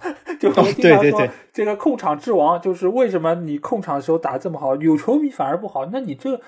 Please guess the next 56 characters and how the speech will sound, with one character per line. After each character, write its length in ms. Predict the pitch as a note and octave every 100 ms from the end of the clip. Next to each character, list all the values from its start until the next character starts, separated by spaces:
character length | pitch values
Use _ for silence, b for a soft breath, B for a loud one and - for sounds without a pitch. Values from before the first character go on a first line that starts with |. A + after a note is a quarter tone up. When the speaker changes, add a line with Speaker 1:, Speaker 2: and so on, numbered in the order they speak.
| B B
Speaker 1:
你， 260 | E3 E3 - -
你 80 | D#3+
干 160 | A3
脆 120 | A3
去 120 | - A3+
打 100 | B2+
客 180 | -
场 160 | D#3+ C3
好 120 | B2+
不 80 | -
好？ 200 | - - b b b
因 100 | A#3
为 100 | C4
你 260 | G3+ E3 E3+
相 200 | A3+ A3+
当 220 | A3+ G#3
于 80 | G3+
是， 320 | - G3 F#3
Speaker 2:
嗯。 580 | - - - D#3+ D3+ D3+
Speaker 1:
呃， 60 |
客 180 | D#3+ A#3+
队 120 | G3+
球 160 | F3+ F3
迷 140 | E3+
可 140 | E3+ C#3+
能 180 | D3+
会 220 | E3 F#3+ D#3+
给 160 | D#3+
你 100 | D3+
更 140 | D#3+ E3+
大 140 | D3
的 60 | C#3+
刺 200 | - D3
激 100 | C3
了， 160 | B2 b b
那 100 | E3
反 180 | D#3+ D3+
而 160 | D#3 G3
主 200 | G3+ E3+
场 240 | F#3 D3
球 120 | D3+
迷 200 | D3+ D3+
好 120 | D#3 C3+
像 240 | F3 D#3
对 160 | E3+ E3
你 120 | C3+
的 100 | D#3
鼓 220 | - C3
励， 260 | D3 C#3+ C#3 B B B
对 120 | - E3+
你 120 | C#3
还 120 | C#3+
是 140 | D3
害 220 | - - F#3+
了 80 |
你。 240 | C#3 B2